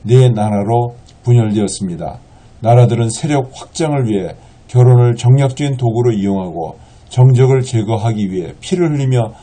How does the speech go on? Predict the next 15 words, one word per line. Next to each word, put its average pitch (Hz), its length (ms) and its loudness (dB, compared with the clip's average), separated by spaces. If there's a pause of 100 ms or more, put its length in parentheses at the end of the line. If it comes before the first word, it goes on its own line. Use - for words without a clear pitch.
(120)
전쟁이 107 520 0
끊이지 120 500 -4
않았습니다. 92 640 -10 (1600)
마지막으로 101 720 -2
제국의 123 560 0
운명은 110 580 0
계속되는 123 560 0
전쟁을 104 540 -2
통해 87 360 -10 (440)
역사의 123 420 2
허-, 123 220 -4 (320)
허망함을 131 640 0
보여주고 107 420 -4
있습니다. 78 540 -8 (580)
그 127 320 4